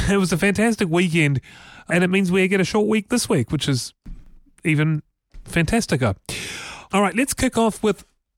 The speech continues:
an allegation, 'cause it hasn't been confirmed yet, that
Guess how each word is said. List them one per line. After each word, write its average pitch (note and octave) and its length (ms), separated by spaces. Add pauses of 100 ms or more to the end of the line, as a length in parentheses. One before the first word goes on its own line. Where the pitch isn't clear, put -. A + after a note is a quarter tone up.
(160)
an G3 240
allegation, F#3 1000
'cause C3+ 160
it F3 100
hasn't F3 240
been D#3 280 (120)
confirmed D3+ 440
yet, A2+ 220
that D#3+ 180